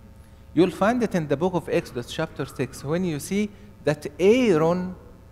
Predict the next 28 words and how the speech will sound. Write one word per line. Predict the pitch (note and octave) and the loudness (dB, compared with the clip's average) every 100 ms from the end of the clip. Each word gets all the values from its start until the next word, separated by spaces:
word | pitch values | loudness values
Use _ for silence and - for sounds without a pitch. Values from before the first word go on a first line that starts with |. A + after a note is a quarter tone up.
| - - | -20 0
Aaron, | F3+ F3 C3+ B2 | 4 4 4 0
the | A#2 | 0
high | B2+ F3 C4 | 0 0 -2
priest | - F#3 G3 C#3+ - - - - - - - - - - - - | -4 0 0 0 -6 -16 -20 -20 -20 -20 -20 -20 -20 -20 -20 -2
of | D3+ D#3+ - - - | -2 -2 -8 -20 -10
the | - - | -2 0
Old | E3+ G3 - | 2 0 0
Testament, | F#3 - G3+ G#3 - | -2 -2 -2 -2 -4
married | C#3+ D#3 G3+ A3+ A3 - | -8 2 2 2 -2 -4
Elisheba | C#3 D#3 G3+ - F#3+ A3 - - - - - - | -2 0 -2 -4 -4 -4 -6 -20 -20 -20 -20 -12
from | - D#3 F#3 | 0 2 2
the | D#3 | -2
house | C#3+ F3+ E3+ - | -2 -2 -2 -4
of | C3+ C3 | -4 -4
Judah. | C#3 C#3 A2 F#2 - - - - - - - - - | -2 -2 -2 -8 -14 -20 -20 -20 -20 -20 -20 -20 -10
And | C#3 D3 | -8 -6
he | |
said, | C#3+ G#3+ G#3 - | 0 0 0 -2
"Aaron | F#3 G3+ F#3 | 0 0 -2
took | - F3+ - | -4 -8 -6
to | D3 | -8
himself | C#3 - E3+ E3 | -8 -2 -2 -2
Elisheba, | A2+ D#3+ F3+ - G3 A3 - - - - | -4 -4 -4 -6 -6 -6 -14 -20 -20 -2
daughter | D#3+ G3 G3 F#3+ D#3+ | 2 2 2 0 0
of | D3 C#3+ | -4 -4
Aminadab, | - C3+ C#3 C3 D3 F#3 G3 - - - - B2 | -4 -4 -2 -2 0 -2 -2 -10 -20 -20 -20 -6
the | C#3 | -4
head | C#3+ G#3+ - | 0 -2 -4